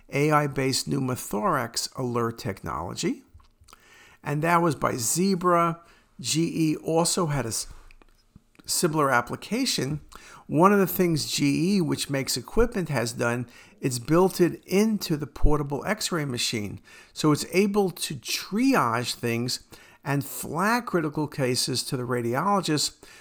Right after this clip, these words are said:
which could cut time to diagnosis by eight hours. And I think the reason they calculated that is if you have eleven o'clock chest x-ray, most hospitals, you don't read it to the next morning unless someone has a concern.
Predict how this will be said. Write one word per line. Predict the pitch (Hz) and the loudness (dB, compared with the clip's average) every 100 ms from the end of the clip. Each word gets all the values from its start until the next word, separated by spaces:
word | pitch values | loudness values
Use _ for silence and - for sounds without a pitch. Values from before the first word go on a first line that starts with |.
| - - | -16 -4
which | 151 - | -4 0
could | 156 117 | 0 0
cut | - 196 - - _ - | -2 -2 -2 -10 _ -16
time | - 180 185 190 180 170 - | -8 -2 0 0 0 -4 -8
to | 147 | -4
diagnosis | 147 139 143 170 165 143 | 0 0 0 -2 -2 -4
by | 131 131 | -2 -2
eight | 127 127 | 0 0
hours. | 123 160 175 139 135 - - - - - - | 0 2 2 2 -2 -6 -14 -18 -12 -10 -4
And | 139 | -2
I | |
think | 139 196 185 | 0 2 2
the | 156 | 2
reason | 156 165 139 | 2 2 2
they | 139 | -4
calculated | 123 151 147 143 127 120 117 139 | -4 0 0 0 -4 -2 -2 -2
that | 247 226 | -2 0
is | 175 - | 0 -2
if | 147 | -2
you | 143 | 0
have | 139 | 0
eleven | 131 127 156 151 | 0 0 0 0
o'clock | 135 - 135 131 - - - _ | -4 -2 0 0 -4 -16 -20 _
chest | - 254 233 | -4 0 0
x-ray, | 185 160 151 139 139 139 - - - | 0 0 0 0 0 -2 -10 -20 -6
most | - 165 - | 0 0 2
hospitals, | 165 156 - 151 127 | 0 2 0 -2 0
you | 139 | 0
don't | 135 | 0
read | 127 131 | -2 -2
it | 131 | -4
to | 127 | -6
the | |
next | 120 117 - - | -4 -4 -6 -4
morning | 156 175 170 147 | -2 0 0 0
unless | 117 117 | 0 -2
someone | - 123 113 | -2 -2 -2
has | 107 117 | -4 -6
a | - | -8
concern. | 104 - - 208 165 147 | -8 -6 -2 -2 -2 -4